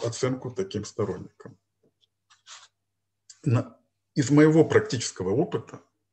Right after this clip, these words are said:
люди, которые очень увлечены этой концепцией, не являются очень хорошими юристами. Может быть, это случайность,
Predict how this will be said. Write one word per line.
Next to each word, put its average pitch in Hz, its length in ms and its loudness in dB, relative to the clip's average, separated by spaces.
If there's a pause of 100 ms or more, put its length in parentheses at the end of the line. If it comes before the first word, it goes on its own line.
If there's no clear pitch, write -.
(1040)
люди, 120 280 2
которые 113 340 0
очень 110 260 0
увлечены 95 420 -4
этой - 200 -10
концепцией, 101 600 -8 (920)
не 113 160 0
являются 117 380 2
очень 104 260 -2
хорошими 92 480 -8
юристами. - 560 -18 (240)
Может 147 540 4
быть, 170 160 0
это 131 180 -4
случайность, - 720 -16